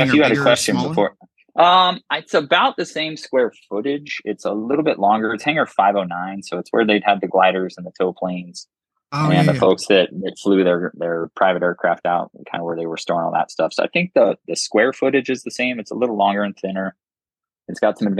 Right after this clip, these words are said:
Speaker 3: that
Speaker 2: advantages
Speaker 3: the,
Speaker 2: and
Speaker 3: the
Speaker 2: disadvantages.
Speaker 3: south?
Speaker 2: Yes. Yep. It's just
Speaker 3: The,
Speaker 2: on the
Speaker 3: the hangar?
Speaker 2: south
Speaker 3: Okay.
Speaker 2: side, uh, of the Air National Guard hangar that's there. It's basically right under the tower.
Speaker 3: Yeah, yeah, yeah.
Speaker 2: So, yeah, it shouldn't be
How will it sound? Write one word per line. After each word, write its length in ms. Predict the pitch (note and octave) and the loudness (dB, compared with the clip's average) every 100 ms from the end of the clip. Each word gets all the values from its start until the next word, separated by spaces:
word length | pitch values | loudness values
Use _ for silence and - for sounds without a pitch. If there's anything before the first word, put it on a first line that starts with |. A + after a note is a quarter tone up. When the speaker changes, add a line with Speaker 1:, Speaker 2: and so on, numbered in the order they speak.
| - | 2
Speaker 3:
that 80 | F#3 | 2
Speaker 2:
advantages 200 | G3 E3 | 2 0
Speaker 3:
the, 40 | |
Speaker 2:
and 60 | - | 0
Speaker 3:
the 60 | G3 | -2
Speaker 2:
disadvantages. 480 | - F3+ F#3+ F#3 | -2 -6 -4 -2
Speaker 3:
south? 340 | F3+ C#3+ D#3+ - _ _ _ _ _ _ _ _ _ _ _ _ | 0 0 0 -6 _ _ _ _ _ _ _ _ _ _ _ _
Speaker 2:
Yes. 460 | A2+ G#2+ - - - - | 2 2 0 -4 -8 -2
Yep. 180 | G2 F2+ | -2 -2
It's 140 | - | -6
just 260 | - B2 B2 | -2 -2 0
Speaker 3:
The, 60 | B2 | -2
Speaker 2:
on 120 | A2 | 0
the 80 | C#3 | 2
Speaker 3:
the 60 | |
hangar? 180 | C#3 C#3+ | 4 2
Speaker 2:
south 100 | G#2 - | 2 0
Speaker 3:
Okay. 100 | G2+ | 0
Speaker 2:
side, 440 | F#2+ G2 F#2+ F#2+ _ _ _ | 0 0 -4 -6 _ _ _
uh, 360 | F2+ F2 F2 E2+ - | -8 -4 -4 -6 -8
of 140 | E2+ - | -10 -10
the 560 | E2 E2 - - - - | -10 -8 -8 -10 -12 -8
Air 100 | G2 | -4
National 300 | F2 E2+ - E2 | -2 -4 -4 2
Guard 220 | F2 F2+ | 2 2
hangar 200 | F#2 - | -4 -4
that's 240 | - - | -8 -8
there. 200 | G2+ F2+ - | -6 -6 -8
It's 100 | - - | -18 -2
basically 260 | B2 G#2+ F2+ | 0 2 2
right 180 | F2 E2+ | 2 2
under 160 | E2+ D#2 | -2 -6
the 100 | D2+ | -8
tower. 420 | - D#2 - - _ _ _ _ _ _ _ _ _ _ - | -4 -4 -4 -8 _ _ _ _ _ _ _ _ _ _ 2
Speaker 3:
Yeah, 300 | F#3 B2+ - | 4 4 -2
yeah, 120 | B2 G#2 | -2 -2
yeah. 200 | F2 F#2 | -2 -6
Speaker 2:
So, 340 | - F2+ - - | -4 -2 -2 -6
yeah, 180 | - F#2 | 0 2
it 60 | - | 4
shouldn't 220 | G3 F3 | 2 4
be 280 | D3+ A2 | 4 2